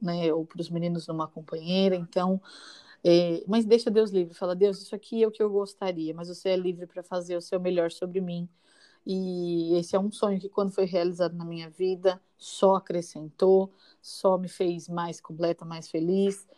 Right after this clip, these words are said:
e fez muita diferença, né? E eu lembro também, gente, de ter sonhado com os meus filhos e pedido pra Deus exatamente nessa ordem, uma menina e depois um menino. E, é, Alice f-, é um,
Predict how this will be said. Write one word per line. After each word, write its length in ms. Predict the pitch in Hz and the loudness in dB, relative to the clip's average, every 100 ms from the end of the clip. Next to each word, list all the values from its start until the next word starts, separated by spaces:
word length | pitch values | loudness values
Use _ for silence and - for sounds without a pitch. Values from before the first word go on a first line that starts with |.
| _ _ - | _ _ -6
e 340 | 175 175 170 160 | -2 -2 -2 2
fez 220 | 180 170 | 2 4
muita 400 | 175 202 220 226 | 4 6 6 4
diferença, 640 | 214 202 165 - - - _ _ | 6 4 4 -6 -14 -16 _ _
né? 240 | 180 185 190 - - - | -4 -2 -4 -12 -14 4
E 60 | |
eu 100 | 262 | 6
lembro 260 | 247 233 226 | 6 4 0
também, 340 | 214 190 196 208 | -4 -4 -4 -4
gente, 440 | 185 185 175 - | -4 -6 -8 -14
de 120 | - | -6
ter 140 | - 180 | -2 0
sonhado 420 | - 180 170 165 | -2 -4 -6 -8
com 160 | 185 | -6
os 100 | 180 180 | -6 -4
meus 200 | 175 - | -4 -2
filhos 420 | 180 180 180 - _ _ _ - | -2 -2 -4 -10 _ _ _ -4
e 180 | 175 170 | -4 -2
pedido 440 | 185 160 175 165 | -4 -2 -2 0
pra 140 | - | 4
Deus 240 | 170 175 175 | 6 6 4
exatamente 600 | 175 190 202 190 180 - | 2 2 2 0 -2 -2
nessa 320 | 175 - 175 | -4 -2 0
ordem, 360 | 175 170 175 175 | 4 4 2 0
uma 140 | 175 | 0
menina 540 | 170 170 170 190 202 | 0 0 0 0 0
e 60 | 196 | -2
depois 360 | 175 170 180 175 | -2 0 0 0
um 80 | |
menino. 520 | 175 170 175 202 208 214 _ _ _ - | -12 -12 -6 -2 -2 -2 _ _ _ -8
E, 480 | 180 175 175 170 165 170 170 _ - _ _ _ _ _ - | -4 -2 0 -2 -2 -8 -14 _ -20 _ _ _ _ _ -2
é, 840 | 180 170 165 160 160 160 160 165 | 0 2 0 -4 -8 -10 -10 -4
Alice 400 | 170 175 202 196 226 | 4 6 6 4 0
f-, 260 | - - - | 0 -6 6
é 180 | 185 | 8
um, 520 | 180 175 170 165 156 | 8 4 0 -2 -6